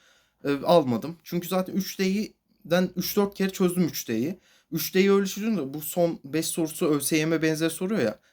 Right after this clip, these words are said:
A-, ondan dolayı aynı soruları çözmüş oldum. Ondan dolayı almadım onları. İlk yirmi beş soru aldım.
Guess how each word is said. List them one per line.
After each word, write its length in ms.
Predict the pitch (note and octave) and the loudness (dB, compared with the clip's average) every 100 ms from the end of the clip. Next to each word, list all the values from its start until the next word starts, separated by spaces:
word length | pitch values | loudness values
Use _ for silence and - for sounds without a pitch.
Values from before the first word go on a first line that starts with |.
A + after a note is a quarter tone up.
| - | -6
A-, 140 | - | -4
ondan 520 | - - E3+ F#3+ F#3 | -4 2 4 4 2
dolayı 220 | C#3 D#3+ F3 | 2 2 2
aynı 180 | E3 | 0
soruları 360 | C3 C3+ C3 D#3 | -4 -6 -6 -6
çözmüş 400 | - E3 D#3 - | -6 -6 -6 -6
oldum. 280 | A2 C3+ G3 _ _ - _ _ - | -6 -6 -8 _ _ -20 _ _ -2
Ondan 320 | F#3+ F3+ B2+ | 0 2 0
dolayı 240 | C#3+ E3 | 2 2
almadım 380 | D3 A#2 G#2+ F#2+ | 2 -2 -4 -8
onları. 340 | G2 A#2+ C3+ - _ _ _ | -6 -6 -10 -14 _ _ _
İlk 200 | F3+ F#3+ | -6 -2
yirmi 180 | G#3 G3 | 2 4
beş 120 | F#3+ | 4
soru 280 | F#3 E3 D3 | 2 -2 2
aldım. 380 | C3+ C3 C#3+ F#3+ | 4 4 2 -6